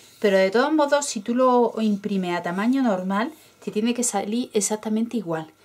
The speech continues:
También te quiero decir que vamos a hacer un neceser mediano. Si tú esto lo puedes achicar un poquito, te salen chiquititos,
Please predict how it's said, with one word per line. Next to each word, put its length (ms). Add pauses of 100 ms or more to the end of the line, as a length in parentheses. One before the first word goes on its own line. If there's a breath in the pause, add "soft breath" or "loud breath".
(380 soft breath)
También 280
te 100
quiero 180
decir 320
que 100
vamos 220
a 20
hacer 200
un 120
neceser 440
mediano. 540 (320 loud breath)
Si 280
tú 160
esto 220
lo 80
puedes 240
achicar 340
un 80
poquito, 340
te 80
salen 280
chiquititos, 580